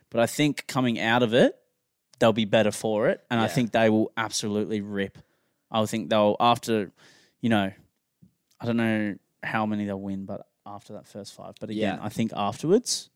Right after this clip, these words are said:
Speaker 1: they'll be absolutely on fire.
Speaker 2: Even still, and I heard someone vocalize it the other day, and when I heard it, I was like, "That's so true." But they probably have arguably the best row,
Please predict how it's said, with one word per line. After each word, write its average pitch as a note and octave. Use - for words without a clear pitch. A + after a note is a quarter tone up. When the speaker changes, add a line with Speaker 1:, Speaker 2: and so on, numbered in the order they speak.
Speaker 1:
they'll G#2
be G#2
absolutely G#2
on G2
fire. G2+
Speaker 2:
Even C3+
still, B2
and A2
I A2
heard B2+
someone F3+
vocalize G2+
it -
the G2
other F#2
day, F2+
and E2+
when F#2+
I G2
heard F#2
it, E2+
I D#2+
was E2+
like, F2
"That's F2+
so F2+
true." D#2+
But F2
they B2+
probably F#3
have G2+
arguably G2
the F2
best F2+
row, F2